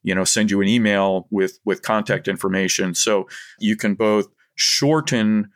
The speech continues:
the length of time it takes to get those wraparound services, but at the same time, im-, improve the adherence or, or compliance so that these folks are actually following through, getting that help, and then having better outcomes. And if you know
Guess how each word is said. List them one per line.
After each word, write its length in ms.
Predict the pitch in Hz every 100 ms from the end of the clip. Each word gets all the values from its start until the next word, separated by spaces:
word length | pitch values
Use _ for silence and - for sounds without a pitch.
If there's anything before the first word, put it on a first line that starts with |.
| _
the 100 | - 104
length 260 | 113 107
of 140 | 104 -
time 320 | 120 120 110
it 140 | 98
takes 460 | - 156 135 - -
to 80 | 101
get 220 | 101 -
those 220 | 104 95
wraparound 500 | 101 95 95 95 92
services, 720 | - 95 92 90 95 92 - - - -
but 300 | 113 113 101
at 140 | 101
the 80 | 101
same 240 | - 113
time, 340 | 104 104 101 98
im-, 220 | 101 98
improve 440 | 98 90 - 107 90
the 120 | 98
adherence 460 | 92 101 101 95 101
or, 160 | 95
or 220 | 95 95
compliance 540 | - 95 107 104 95 -
so 100 | 101
that 100 | -
these 180 | 98 -
folks 280 | 101 -
are 80 | 98
actually 320 | 95 - 92 - -
following 460 | - 127 120 113 101
through, 400 | - 110 104 101 - _ 104
getting 300 | 95 113 110
that 200 | 98 98
help, 360 | - 117 110 _ _ -
and 160 | 98
then 140 | 104 95
having 340 | 104 104 98
better 260 | 95 92 95
outcomes. 600 | 101 - 95 90 85 - - -
And 140 | 95 95
if 180 | 92
you 240 | - 107 101
know 480 | 101 113 113 107